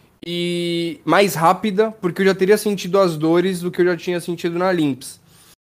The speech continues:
né? Então, se for um contrato que o cara me ofereça cento e vinte milhões pra não continuar no mercado,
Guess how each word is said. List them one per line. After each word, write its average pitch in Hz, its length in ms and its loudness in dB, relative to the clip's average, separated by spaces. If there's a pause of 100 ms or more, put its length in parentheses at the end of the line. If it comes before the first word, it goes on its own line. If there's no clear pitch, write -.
né? 127 120 -2
Então, 165 260 0
se 180 160 -2
for 196 180 2
um 190 80 2
contrato 165 640 0
que 160 160 -2
o 147 80 -2
cara 151 240 2
me 151 100 0
ofereça 143 460 -2
cento 160 240 -4
e 165 40 -6
vinte 160 260 -6
milhões 135 560 -2 (580)
pra 147 220 4
não 175 240 6
continuar 175 520 0
no 151 80 0
mercado, 147 720 0